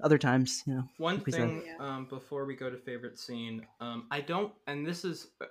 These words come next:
Speaker 2: you know, this is very different from when I first watched the trilogy. Uh, I, you know, of course I was like, "I want a sequel, you know, nine years, ten years, twenty years from now, whatever, give me a sequel."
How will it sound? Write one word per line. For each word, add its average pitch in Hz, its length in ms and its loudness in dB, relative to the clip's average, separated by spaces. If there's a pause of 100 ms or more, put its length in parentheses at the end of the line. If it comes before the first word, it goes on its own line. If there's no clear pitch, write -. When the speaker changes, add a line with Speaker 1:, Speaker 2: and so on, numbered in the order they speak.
(100)
Speaker 2:
you 143 100 -8
know, 117 260 -6 (120)
this 160 160 -6
is 156 80 -4
very 160 180 2
different 151 300 -2
from 139 160 -4
when 139 100 -2
I 135 140 -4 (880)
first 143 320 2
watched 127 320 0
the 127 80 -10
trilogy. 120 640 -4 (540)
Uh, 120 360 0
I, 123 200 -2
you 135 80 -6
know, 110 120 -8 (180)
of 139 160 -6
course 135 240 -2
I 127 40 -2
was 120 100 -4
like, - 120 -6
"I 180 100 6
want 180 220 4
a 151 40 0
sequel, 147 640 -2
you 143 60 -8
know, 131 220 -6
nine 156 400 0
years, 151 300 -4
ten 156 220 -2
years, 151 300 -4
twenty 151 240 -6
years 143 180 -4
from 147 120 -4
now, 139 160 0
whatever, 139 380 0
give 135 140 -6
me 131 100 -8
a 127 40 -10
sequel." 120 480 -12